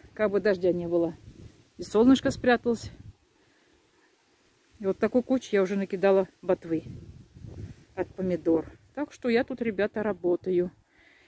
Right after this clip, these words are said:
Не сижу на диване. Идёт у меня фронт работы.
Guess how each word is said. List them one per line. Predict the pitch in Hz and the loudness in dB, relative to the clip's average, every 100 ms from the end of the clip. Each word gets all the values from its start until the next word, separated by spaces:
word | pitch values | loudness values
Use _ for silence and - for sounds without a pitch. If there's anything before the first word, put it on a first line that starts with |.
| _ _ _ - | _ _ _ -2
Не | 202 269 | 4 4
сижу | - 269 190 196 202 - _ _ _ | 4 0 2 0 0 -4 _ _ _
на | 190 | -10
диване. | 180 190 180 185 190 190 - - _ - _ - _ _ _ _ _ _ _ _ - | 0 4 4 4 0 -6 -12 -20 _ -20 _ -20 _ _ _ _ _ _ _ _ -20
Идёт | 196 196 214 262 | -16 -2 -2 0
у | 220 | -2
меня | 190 196 214 | 0 -2 -2
фронт | 190 190 202 | -2 -2 -2
работы. | 190 175 170 165 190 | -4 0 2 2 -2